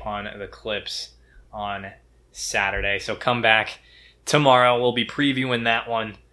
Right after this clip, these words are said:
Excited for you to hear that podcast. Hopefully we'll be getting a guest, another Clippers guest like we had this last episode, so we can preview that. It'll be fun. Be fun to watch.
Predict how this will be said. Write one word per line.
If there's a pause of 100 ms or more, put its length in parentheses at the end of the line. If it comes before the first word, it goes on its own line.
(120)
Excited
for
you (760)
to
hear (400)
that (500)
podcast.
Hopefully
we'll
be
getting
a
guest,
another
Clippers
guest
like
we
had
this
last (580)
episode,
so
we
can
preview
that.
It'll
be
fun. (720)
Be
fun
to
watch.